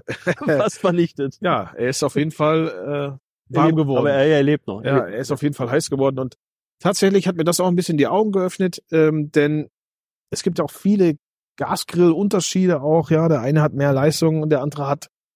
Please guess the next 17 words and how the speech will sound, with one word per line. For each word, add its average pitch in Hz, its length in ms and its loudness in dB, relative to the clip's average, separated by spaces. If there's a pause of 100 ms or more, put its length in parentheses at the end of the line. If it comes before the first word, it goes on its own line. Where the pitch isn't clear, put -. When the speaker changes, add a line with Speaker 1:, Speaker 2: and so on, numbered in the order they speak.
(200)
Speaker 1:
äh, 139 240 2
ich 135 80 -2
sag 147 120 2
mal, 143 140 2
ein 143 80 -2
versetzte 135 800 2
Brennerrohr 147 800 2
und, 135 260 -4
äh, 131 100 -4
der 139 180 -4
andere 139 240 -8
hat 131 140 -6
dann 131 100 -2
eine 131 200 -4
Infrarotleiste 139 840 0
dran 139 400 -2
und, 123 260 -4